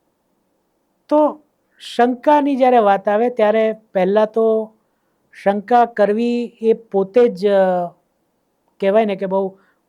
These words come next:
ખોટી વસ્તુ છે. કોઈ પણ વ્યક્તિ પ્રત્યે શંકા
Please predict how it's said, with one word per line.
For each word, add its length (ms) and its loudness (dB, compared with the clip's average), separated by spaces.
ખોટી 360 0
વસ્તુ 340 -8
છે. 240 -20
કોઈ 80 4
પણ 220 0
વ્યક્તિ 360 0
પ્રત્યે 400 -2
શંકા 760 -2